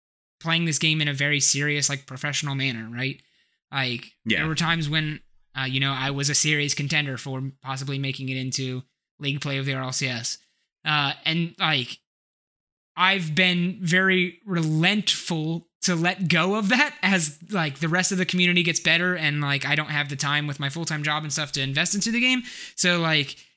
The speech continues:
Speaker 1: I've had a hard time letting go <laughs> of, uh, and accepting the fact that I'm not as good as, like, I was or as highly regarded as I was. And so, uh, very, like, res-,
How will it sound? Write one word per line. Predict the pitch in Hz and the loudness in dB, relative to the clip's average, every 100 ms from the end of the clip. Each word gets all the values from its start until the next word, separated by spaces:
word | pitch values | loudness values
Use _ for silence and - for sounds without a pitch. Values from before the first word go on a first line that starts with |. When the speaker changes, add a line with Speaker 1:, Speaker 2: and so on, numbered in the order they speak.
| _ _ _ | _ _ _
Speaker 1:
I've | 147 165 | 0 2
had | 170 170 | 2 2
a | |
hard | 156 185 180 | 4 2 4
time | 175 170 160 | 2 2 4
letting | 170 175 156 | 4 4 2
go | 170 | 2
<laughs> | 170 180 185 - - - - _ - | 2 4 2 0 -6 -18 -20 _ -6
of, | 151 147 147 156 - _ _ | -2 -2 -2 -6 -12 _ _
uh, | 151 151 165 | -8 -4 0
and | 156 | 0
accepting | 147 170 165 165 | 2 2 2 0
the | 151 | 0
fact | 151 147 | 0 0
that | 156 | 0
I'm | 147 147 135 139 - | -2 0 0 -2 -4
not | 147 135 139 131 - _ _ _ _ _ 156 - | 0 4 4 0 -6 _ _ _ _ _ -18 -4
as | 143 135 | -2 -2
good | 131 143 135 | -2 -2 0
as, | 127 | -2
like, | 127 120 - | -2 -4 -6
I | 123 | -8
was | 123 120 113 - - | -6 -8 -8 -10 -8
or | 127 123 | -8 -6
as | 107 127 120 | -4 -4 -4
highly | 135 135 | -4 -2
regarded | 127 127 127 123 123 | -4 -6 -6 -4 -6
as | 123 | -6
I | 127 | -6
was. | 123 123 131 - _ _ _ | -6 -6 -8 -12 _ _ _
And | 143 151 | -4 2
so, | - 151 147 139 131 139 _ _ _ | 2 2 0 -2 -6 -10 _ _ _
uh, | 143 135 135 139 - 175 | -4 -4 -4 -6 -10 -8
very, | 160 156 156 143 139 143 | -2 2 2 2 0 -6
like, | 127 - - _ _ | -10 -10 -18 _ _
res-, | 165 143 139 | -4 -2 -2